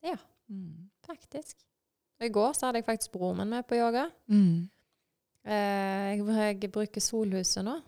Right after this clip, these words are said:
Speaker 1: og tok han med på en yin-yoga, og han nå er, det er nytt å bremse ned.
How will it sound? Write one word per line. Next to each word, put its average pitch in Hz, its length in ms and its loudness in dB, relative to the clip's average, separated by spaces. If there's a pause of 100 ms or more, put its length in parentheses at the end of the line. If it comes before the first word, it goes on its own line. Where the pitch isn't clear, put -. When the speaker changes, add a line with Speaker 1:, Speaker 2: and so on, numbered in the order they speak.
(220)
Speaker 1:
og 208 600 -2
tok 226 160 -4
han 208 180 -2
med 196 180 -4
på 202 80 -2
en 202 160 -2
yin-yoga, 185 720 -2
og 226 60 0
han 208 200 -2
nå 233 200 -4
er, 226 680 -2 (520)
det 240 60 0
er 285 140 0
nytt - 520 -2
å 196 320 2
bremse 202 520 -2
ned. 160 260 -2